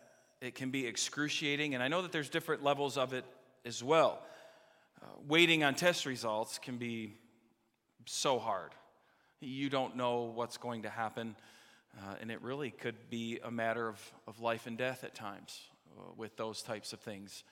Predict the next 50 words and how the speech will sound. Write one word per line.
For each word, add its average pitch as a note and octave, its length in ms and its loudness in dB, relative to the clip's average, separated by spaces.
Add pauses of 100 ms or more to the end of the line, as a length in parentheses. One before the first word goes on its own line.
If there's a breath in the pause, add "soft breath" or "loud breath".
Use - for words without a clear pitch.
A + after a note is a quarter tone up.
(480 soft breath)
And C#3 120 4
it's E3 100 0
frustrating A2 640 0
when A#2 180 -4
you A#2 80 -4
hear B2 180 -2
the A2+ 100 -2
doctor A#2 360 2
say G#2+ 260 -4
something G#2+ 400 -6
like, G#2 180 -6
"Well, F#3 160 2
we'll F3+ 120 0
have E3+ 180 -2
your D3 80 -4
test C#3 260 -4
results A2+ 380 -6
in, A2 80 -8
like, G#2 180 -8
a F#2 40 -12
month." G2+ 400 -10 (560)
And D3+ 80 -16
you're C#3 100 -6
like, - 160 -10
"What, G#3 140 -4
a - 20 -12
month? F#3 340 -4 (1080)
It - 40 -12
shouldn't - 220 -8
take C#3+ 220 -4
that, C#3 220 4 (120)
it - 80 -16
shouldn't - 220 -10
take D#3 220 -8
that C3 200 -6
long, C3 180 -2
right?" D3 160 0
We C#3+ 100 -6
get, C#3+ 140 0 (320 loud breath)
we C#3+ 80 -4
get D3 160 -2
frustrated, A#2+ 600 2 (440 soft breath)
uh, A2 160 -10
with B2+ 200 -2
those C3 240 0
types C3 280 -2
of A2+ 80 -4
things. A2+ 300 -4
And A2+ 100 -8
so B2 260 0